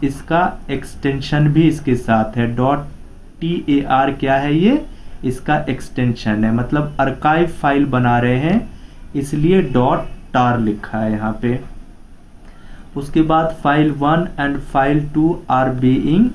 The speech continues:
archived। तो file one और file two के contents जो है वो file नाम के file में जा करके save हो रही है,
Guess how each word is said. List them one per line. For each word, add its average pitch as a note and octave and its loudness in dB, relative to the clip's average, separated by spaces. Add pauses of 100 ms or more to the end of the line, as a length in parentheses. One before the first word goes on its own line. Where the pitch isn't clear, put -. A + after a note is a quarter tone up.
(200)
archived। G#2+ -2
तो B2 -2 (120)
file C#3 2
one D#3 0 (140)
और C3+ -4 (160)
file C#3 0 (140)
two D#3+ 2 (100)
के F3 0 (180)
contents E3 -4
जो B2+ 0
है D#3 2 (640)
वो D3+ 2 (200)
file F3+ 4
नाम D#3+ 4
के D#3+ 2 (100)
file C#3+ 0
में D3+ 2
जा C3 0 (120)
करके C3 0 (600)
save D#3+ 2
हो C3 4
रही A#2+ 4
है, D3+ 2